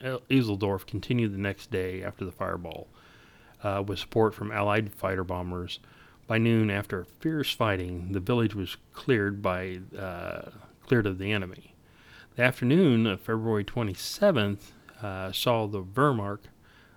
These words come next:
uh, launch a counterattack to take Iseldorf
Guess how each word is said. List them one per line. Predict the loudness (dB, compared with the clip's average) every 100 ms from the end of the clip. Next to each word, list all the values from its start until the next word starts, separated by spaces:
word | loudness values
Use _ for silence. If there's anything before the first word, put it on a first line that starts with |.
| -10 -4
uh, | -2
launch | -2 0 0 -2
a | -8
counterattack | -8 -6 0 2 0 -2 -6 -6 -6
to | -10
take | -2 -2 -2 -12 _ _
Iseldorf | -2 -2 -2 -4 -4 -6 -6